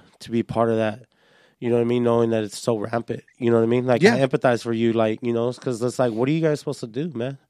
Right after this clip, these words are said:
Speaker 1: You know what I mean? Like,
Speaker 2: And
Speaker 1: you
Speaker 2: see, th-, my answer to that is we're, we're supposed to, or, or I believe in,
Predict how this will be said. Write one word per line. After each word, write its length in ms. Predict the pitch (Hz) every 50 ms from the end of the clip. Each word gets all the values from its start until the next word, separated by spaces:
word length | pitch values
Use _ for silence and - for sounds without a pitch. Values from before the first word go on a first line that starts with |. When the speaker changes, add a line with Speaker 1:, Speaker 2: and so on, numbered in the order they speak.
| _ _ _ _ _ _ _ _ _
Speaker 1:
You 140 | - 117 110
know 60 | 113
what 80 | 113 113
I 40 |
mean? 240 | 110 117 123 127 123
Like, 260 | 117 113 110 110 107 110 - - - -
Speaker 2:
And 120 | 127 120 208
Speaker 1:
you 40 | 196 113
Speaker 2:
see, 320 | 233 247 240 233 214 - - - 120
th-, 120 | 160 151 180
my 180 | 196 196 208
answer 300 | 220 226 220 - - 190
to 140 | 170 170 160
that 320 | 156 160 160 165 180 175
is 360 | 165 151 147 143 127 120 - - _ _ _ _ _ _ _ _ _ _ _ _ _ _ _ _ _ _ _ _ _ _ _ _ _ _ _ _ _ _ _ _ -
we're, 560 | 160 147 156 196 226 233 226 214 196 165 - - _ _ _ _ - - - _ _ _ _ _ _ - 214 - _
we're 100 | - 180
supposed 540 | 165 - - 160 - - 202 214 196 - -
to, 460 | - 202 196 196 185 180 175 170 160 - _ _ _ _ _ _ _ _ _ _ -
or, 200 | 147 151 139 -
or 320 | - 160 143 135 147 - - -
I 160 | 170 190 208
believe 480 | 175 185 190 180 175 180 175 160 143
in, 400 | 156 156 147 143 135 131 131 127